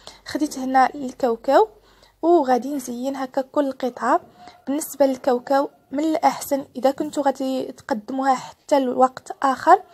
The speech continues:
من الاحسن الكاوكاو، يعني حتى تبغيو تنزلوها اولا تقدموها عاد عملوا لها الكاوكاو، لان مع الكريمه مع الا حطيتوها في الثلاجه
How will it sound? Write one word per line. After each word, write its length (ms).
من 100
الاحسن 400
الكاوكاو، 500
يعني 220
حتى 320
تبغيو 300
تنزلوها 760
اولا 160
تقدموها 840
عاد 260
عملوا 300
لها 100
الكاوكاو، 480
لان 440
مع 160
الكريمه 560
مع 160
الا 100
حطيتوها 500
في 60
الثلاجه 640